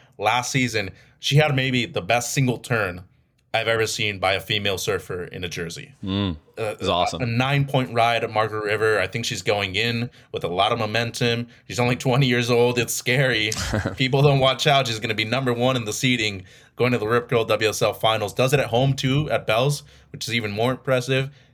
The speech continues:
Speaker 1: at our sponsors event, too. So way to really step up and up the ante right there. Ryan Callanan, on the other hand, he was just outside the top ten.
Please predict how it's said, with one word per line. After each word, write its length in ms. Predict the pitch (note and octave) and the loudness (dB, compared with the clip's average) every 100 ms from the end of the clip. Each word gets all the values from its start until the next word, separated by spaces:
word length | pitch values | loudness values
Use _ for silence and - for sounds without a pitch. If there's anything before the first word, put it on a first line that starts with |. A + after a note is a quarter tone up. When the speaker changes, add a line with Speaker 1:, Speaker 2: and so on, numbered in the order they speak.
| - | -2
Speaker 1:
at 80 | G#2+ | -2
our 60 | A2+ | -2
sponsors 480 | - A2 A2 G2+ | 0 0 0 -6
event, 320 | G2 F#2+ E2+ - | -4 -4 -6 -6
too. 260 | G2+ E2 - _ _ | -6 -8 -14 _ _
So 460 | - - F#2+ F2+ - | -8 -4 -2 -4 -8
way 200 | D2 A#2 | -2 0
to 100 | C#3 | 0
really 220 | A#2 B2 G2 | 0 0 0
step 340 | - A2 - | -2 -2 2
up 340 | G#2+ F#2+ - _ _ _ - | 2 2 -4 _ _ _ -6
and 160 | G2 | -2
up 140 | A2 - | -2 -2
the 160 | G2+ | -2
ante 320 | G2 F#2 F#2+ | -2 -4 -8
right 260 | F2 E2+ E2 | -8 -10 -8
there. 300 | F#2 E2+ D#2 _ _ _ _ _ - | -8 -8 -12 _ _ _ _ _ -2
Ryan 300 | G#2 F3+ E3 | 0 0 0
Callanan, 500 | C3+ C3 C#3+ C3+ A2 | 2 4 4 2 0
on 140 | F#2 | -2
the 100 | F#2 | -2
other 180 | F2+ F2+ | -2 -2
hand, 360 | F#2+ F2+ F2 E2 | -4 -4 -6 -6
he 140 | A#2+ | -2
was 220 | B2+ F#2 | 0 -2
just 300 | - B2 C#3+ C#3 | -2 -2 0 0
outside 420 | B2+ - C3 B2+ | 0 0 0 0
the 60 | |
top 320 | - A#2+ A2+ - | -2 0 0 -2
ten. 340 | B2+ B2+ | -2 0